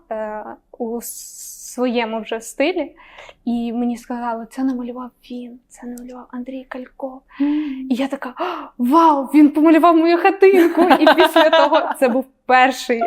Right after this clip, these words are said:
Speaker 1: е, художник стріт-арт, із, з якого я, м, знала, що це стріт-арт. І отак від нього вже потрошки, там десь Ен з'явився,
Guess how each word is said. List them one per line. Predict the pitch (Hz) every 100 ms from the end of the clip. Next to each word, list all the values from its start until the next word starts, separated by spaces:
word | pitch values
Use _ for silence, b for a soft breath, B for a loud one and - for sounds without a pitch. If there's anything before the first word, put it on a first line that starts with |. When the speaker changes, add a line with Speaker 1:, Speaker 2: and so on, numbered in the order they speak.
| -
Speaker 1:
е, | 262 320 370 359
художник | 311 269 311 294 240 233 254 - B B 339 -
стріт-арт, | - 247 - 247 233 240
із, | - 247 220 -
з | 214 208 208 220
якого | 240 240 240 220
я, | 214 202 202
м, | 202 214 208 - 208 226
знала, | 240 220 233 370 381 330
що | - 208
це | - -
стріт-арт. | - - 220 220 285 - B B B -
І | 240
отак | 226 269 262
від | 233 208
нього | 226 330 302
вже | 240 226
потрошки, | - - 214 311 311 -
там | - 202 202
десь | 208 -
Ен | 220 320 311 302
з'явився, | - 269 226 262 247 - -